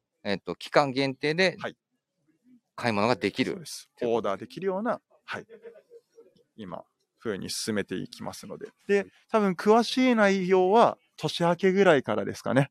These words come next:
Speaker 3: うん。
Speaker 2: そうですね。
Speaker 1: はい。情報が順次
Speaker 3: はい。
Speaker 1: 解禁すると思いますので。
Speaker 3: はい。楽しみですね。もうすぐですね、じゃあね。
Speaker 1: そうなんです。
Speaker 3: はい。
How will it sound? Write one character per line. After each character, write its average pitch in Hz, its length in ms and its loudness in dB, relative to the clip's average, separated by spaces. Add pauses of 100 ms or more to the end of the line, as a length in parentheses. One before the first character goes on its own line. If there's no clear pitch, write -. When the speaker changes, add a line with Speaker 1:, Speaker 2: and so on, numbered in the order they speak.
(100)
Speaker 3:
う - 20 -10
ん。 - 60 -6
Speaker 2:
そ 170 40 -2
う 139 40 -4
で 92 100 -4
す - 120 -18
ね。 90 120 -2
Speaker 1:
は 135 120 0
い。 101 80 -8 (380)
情 120 240 2
報 110 240 2
が 104 240 4 (320)
順 110 260 -4
次 92 160 -12
Speaker 3:
は 95 80 -16
い。 98 140 -20
Speaker 1:
解 117 220 -6
禁 107 180 -12
す 117 160 -8
る 110 120 -6
と 107 120 -10
思 104 220 -8
い 104 40 -8
ま 104 140 -10
す - 120 -20
の 107 40 -10
で。 - 60 -16
Speaker 3:
は 120 60 -4
い。 113 40 0
楽 123 100 0
し - 100 0
み 117 120 6
で 98 80 6
す - 100 -2
ね。 120 120 8
も 120 220 12
う 143 40 10
す - 140 8
ぐ 165 100 12
で 98 120 10
す - 120 0
ね、 135 180 12
じ 107 120 4
ゃ - 20 4
あ - 40 2
ね。 - 20 2
Speaker 1:
そ 92 60 2
う - 20 0
な 135 160 2
ん 131 100 -8
で 123 160 0
す。 107 140 -4
Speaker 3:
は 104 120 2
い。 107 160 0